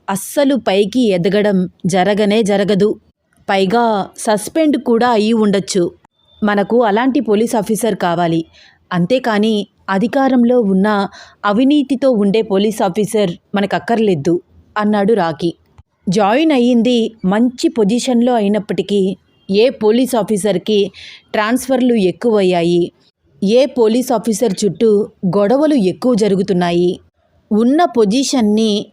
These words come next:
కోల్పోయినా కూడా అతని స్వభావాన్నే మార్చుకొని పోలీస్ ఆఫీసర్ ఎవరో సెర్చ్ చేయి. నిజాయితీ గల పోలీస్ ఆఫీసర్ని ఇంత పెద్ద సిటీలో వెతికి పట్టుకోవడం చాలా కష్టం, కానీ మనకిప్పుడు చాలా అవసరం అప్పు,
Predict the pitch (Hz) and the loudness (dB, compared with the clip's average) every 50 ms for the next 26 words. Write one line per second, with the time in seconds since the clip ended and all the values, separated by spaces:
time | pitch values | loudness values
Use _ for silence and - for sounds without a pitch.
0 | _ - 233 220 240 285 277 - 302 277 247 226 220 226 240 233 190 - 190 180 | _ -2 2 2 2 2 2 0 0 0 2 2 2 2 0 0 -2 -2 -2 0
1 | 196 202 202 196 180 - - _ _ _ _ _ _ _ - 254 254 - 285 285 | 2 2 2 0 -2 -4 -6 _ _ _ _ _ _ _ -8 -6 -4 -2 0 0
2 | 262 - - 214 196 185 175 226 247 277 277 277 262 262 254 254 262 247 214 196 | 0 -2 -2 -2 -2 0 0 0 0 0 2 2 2 2 2 2 2 2 2 0
3 | 180 185 202 202 - - - 220 - 202 196 190 190 196 196 190 - - - - | 0 0 -2 -4 -4 -6 -6 -4 -2 -2 0 0 0 0 0 -2 -4 -8 -16 -20
4 | - - _ _ _ - 226 247 262 294 277 - 285 247 - 254 208 262 240 214 | -20 -20 _ _ _ 0 2 2 2 2 0 0 -2 -2 -2 -2 -2 0 0 0
5 | 208 185 175 196 208 208 190 185 - - _ _ - - - 226 214 214 - 262 | 0 0 2 2 2 2 2 0 -2 -6 _ _ -10 -2 -2 0 -2 0 -2 -4
6 | 214 208 214 185 175 160 - _ _ _ _ _ _ _ _ 208 208 208 180 180 | -2 0 0 0 0 -4 -10 _ _ _ _ _ _ _ _ 0 0 0 2 2
7 | 254 269 277 285 269 254 285 269 240 202 214 202 214 220 220 220 208 196 190 - | 2 2 2 0 0 0 0 -2 0 0 0 2 2 2 2 0 0 -2 -4 -6
8 | _ - 220 202 233 269 - - 247 214 185 220 196 - 220 196 175 190 190 196 | _ -4 -2 0 0 0 0 -2 -2 -2 -2 -4 -4 -2 -2 -2 0 0 0 0
9 | 208 202 196 180 175 - _ 196 190 196 196 262 254 - 208 165 151 190 202 - | 0 0 -2 -2 -4 -6 _ -4 -2 -2 -2 -4 -4 -2 -2 -2 -2 -4 -4 -4
10 | - 185 156 226 226 226 240 226 202 185 170 - 196 - 233 185 202 175 - 202 | -4 -6 -4 -2 -2 0 0 0 0 0 -2 -4 -4 -6 -6 -6 -6 -4 -6 -4
11 | - 196 185 180 190 196 196 180 170 - _ _ _ _ - - 240 254 277 262 | -4 -2 0 0 0 0 0 -2 -4 -6 _ _ _ _ -4 -4 -2 0 -2 -2
12 | - 196 - - - 190 170 - _ - - - - - _ _ _ _ _ _ | -2 -4 -6 -4 -6 -6 -6 -8 _ -20 -20 -20 -20 -20 _ _ _ _ _ _
13 | - 202 180 175 190 196 202 196 185 175 156 - _ 190 196 202 202 196 208 175 | -4 -2 0 0 0 0 0 0 0 -2 -4 -8 _ -4 -2 -2 -2 -2 -4 -4
14 | - 185 185 - - - 185 160 165 190 226 262 247 214 190 196 - 233 240 220 | -2 -2 -2 -2 -2 -4 -4 -2 -2 0 0 0 2 0 0 -2 -2 0 0 0
15 | 196 175 - - 180 180 175 | 0 -2 -2 -2 -2 -2 -2